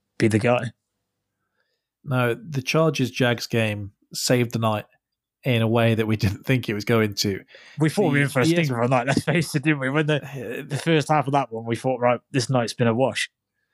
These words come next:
Speaker 2: The E S P N byline here was, "The generational quarterback simply delivered a generational comeback."
Speaker 1: Mm.
Speaker 2: The number one pick in the twenty-one draft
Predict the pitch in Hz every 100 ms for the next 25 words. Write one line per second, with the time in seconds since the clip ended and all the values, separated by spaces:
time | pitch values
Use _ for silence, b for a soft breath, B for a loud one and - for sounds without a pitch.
0 | _ _ _ _ _ _ _ 160 143 131
1 | 131 165 170 175 - 147 135 120 131 135
2 | 127 117 113 110 113 110 110 110 107 -
3 | 123 113 131 147 165 156 143 139 123 -
4 | 123 117 117 117 110 - - 139 131 143
5 | 131 127 117 113 110 - 113 104 123 117
6 | 117 113 - 110 104 - 104 98 95 -
7 | 123 135 127 - _ _ _ _ _ _
8 | _ _ _ _ _ _ - 123 147 147
9 | 139 120 127 123 120 117 117 - 127 120
10 | 117 117 107 - 110 120 107 - -